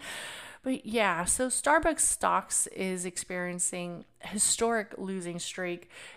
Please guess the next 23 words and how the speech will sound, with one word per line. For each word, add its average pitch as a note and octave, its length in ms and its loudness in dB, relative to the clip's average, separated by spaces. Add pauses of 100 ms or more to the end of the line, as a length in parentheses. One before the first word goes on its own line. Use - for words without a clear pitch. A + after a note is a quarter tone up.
They B3+ 80 0
used D4 300 6
to, C#4 80 0
you G#3 200 0
know, F3+ 140 0
put G3+ 180 -2
out F3 200 2
all F3+ 200 2
these F3 420 0 (1080)
days, F3+ 520 0 (200)
like, F3 220 -2
once F#3 240 0
a F3 40 -2
year, E3+ 540 2 (440)
um, E3+ 320 0
for F#3+ 160 -2
the F3 100 -2
fall. F3 560 6
But F3 400 0
now G3+ 520 2 (160)
they're A3 280 2
like, G#3+ 480 0
uh, G#3+ 720 4